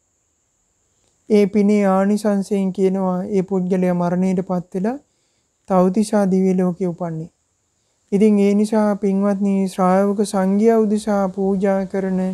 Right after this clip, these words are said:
දානෙන් රැස් වෙන පින කවදාවත් අපේ ජීවිතේට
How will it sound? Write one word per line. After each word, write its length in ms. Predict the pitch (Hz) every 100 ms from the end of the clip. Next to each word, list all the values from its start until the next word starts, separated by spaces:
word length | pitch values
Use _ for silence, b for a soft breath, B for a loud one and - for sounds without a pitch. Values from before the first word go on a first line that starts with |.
| 180 b b b b b _
දානෙන් 720 | 202 170 175 196 208 208 196 185
රැස් 240 | 185 180 -
වෙන 280 | 214 202
පින 260 | 185 196 190
කවදාවත් 840 | 185 180 180 180 185 190 202 202 202
අපේ 280 | 185 196
ජීවිතේට 720 | 185 180 185 185 180 190 185